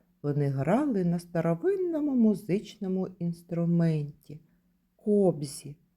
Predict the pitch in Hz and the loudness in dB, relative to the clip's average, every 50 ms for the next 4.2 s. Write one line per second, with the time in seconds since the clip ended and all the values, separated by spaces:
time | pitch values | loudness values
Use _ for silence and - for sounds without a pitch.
0 | _ _ _ _ _ _ _ - - 220 220 220 - - - 381 480 494 508 - | _ _ _ _ _ _ _ -4 -2 -2 -2 -2 -4 -4 -2 0 0 -2 -4 -4
1 | - 220 226 240 294 403 440 440 - 339 339 311 262 240 180 196 202 196 208 202 | 0 2 2 4 4 2 0 -2 0 2 4 6 6 6 4 2 2 0 -2 -4
2 | - - 240 214 202 180 170 165 - - 185 190 - _ _ - 175 170 165 170 | -4 -2 0 0 2 0 -2 -6 -10 -10 -12 -12 -12 _ _ -2 0 0 2 0
3 | 180 - - - 269 285 294 - 277 269 269 277 - - - 294 294 - - 285 | 0 -4 -6 -4 -2 -2 0 2 2 2 2 0 -2 -4 -4 -4 -4 -4 -4 -2
4 | 277 269 277 285 | -2 -2 -2 -6